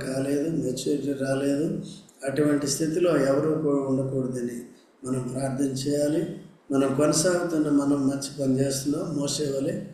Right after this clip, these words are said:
అయితే ఆగిపోకుండా సాగిపోవటానికి భవిష్యత్ అంతట్లో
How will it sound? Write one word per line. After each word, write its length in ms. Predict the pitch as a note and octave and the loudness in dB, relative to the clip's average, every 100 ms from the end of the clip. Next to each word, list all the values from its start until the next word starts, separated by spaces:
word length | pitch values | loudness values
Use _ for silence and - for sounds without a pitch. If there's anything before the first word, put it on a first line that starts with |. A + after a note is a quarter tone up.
| - - _ _ - | -18 -20 _ _ -6
అయితే 580 | C3 C3+ B2+ B2 B2 - - - C3+ | -2 4 4 4 0 -4 -14 -10 0
ఆగిపోకుండా 1000 | D3+ E3 D#3+ D3+ D3 C#3+ C#3+ E3+ - - - | 2 2 2 2 2 2 2 0 -2 -8 -6
సాగిపోవటానికి 1160 | - C3 D3+ D#3 D#3 D3 D3 D3 C#3 - E3+ C#3+ | -4 0 2 2 2 2 0 0 0 0 -2 -2
భవిష్యత్ 440 | C3 C3 D3+ C3 | -2 0 -2 -2
అంతట్లో 600 | C#3 B2+ C#3 - D3 G3 | -4 -4 -6 -2 -2 -2